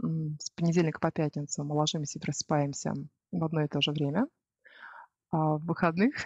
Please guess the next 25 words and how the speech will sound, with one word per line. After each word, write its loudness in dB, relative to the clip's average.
спим 4
долго, 4
засыпаем -2
поздно. 4
После 2
таких 2
выходных, 0
насыщенных, 0
э, -2
нам 2
в -8
понедельник 2
сложно 0
с -4
утра 2
проснуться 2
и, 4
э, 4
вс-, -10
встроиться 0
в -4
работу. 0
В 0
этом 6
случае 2